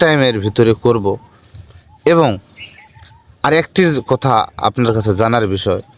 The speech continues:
হয়তোবা আমি আগে ফরজ গোসল করলাম, আমার স্ত্রী ঘুমিয়ে আছে,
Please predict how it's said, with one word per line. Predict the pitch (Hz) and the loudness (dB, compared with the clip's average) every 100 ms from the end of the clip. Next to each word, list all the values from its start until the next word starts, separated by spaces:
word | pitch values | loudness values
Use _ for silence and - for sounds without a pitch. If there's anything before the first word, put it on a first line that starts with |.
| - _ _ _ | -20 _ _ _
হয়তোবা | 156 170 165 160 143 | -2 2 2 2 2
আমি | 170 160 127 113 | 2 2 0 -2
আগে | 127 151 139 | 0 0 0
ফরজ | 135 139 117 | 0 0 0
গোসল | 110 110 107 120 | 0 0 0 0
করলাম, | 117 101 101 - - _ - | 0 0 -4 -12 -20 _ -4
আমার | 117 117 117 | -2 0 -2
স্ত্রী | - 117 98 | -2 -2 2
ঘুমিয়ে | 110 113 95 | 2 0 -2
আছে, | - | -8